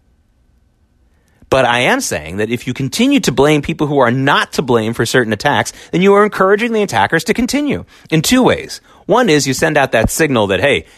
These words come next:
you're not gonna be blamed publicly. You're not gonna, you may not get blamed at all. Maybe that's why this guy in the machete attack pled not guilty. He'll, he'll take his chances. We know that one of the women who assaulted, uh, some Orthodox Jewish women in Brooklyn last week has already been let go.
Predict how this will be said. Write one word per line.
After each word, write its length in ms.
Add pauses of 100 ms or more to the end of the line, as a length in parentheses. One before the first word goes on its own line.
you're 120
not 200
gonna 140
be 160
blamed 280
publicly. 420
You're 100
not 160
gonna, 120
you 100
may 100
not 120
get 140
blamed 340
at 60
all. 160
Maybe 180
that's 240
why 320 (280)
this 180
guy 240
in 260
the 60
machete 340
attack 380 (400)
pled 260
not 220
guilty. 400 (260)
He'll, 140
he'll 100
take 200
his 120
chances. 480 (240)
We 80
know 140
that 100
one 160
of 60
the 80
women 240
who 120
assaulted, 600 (1200)
uh, 200
some 280
Orthodox 400
Jewish 300
women 200
in 100
Brooklyn 340
last 200
week 120
has 100
already 240
been 140
let 160
go. 340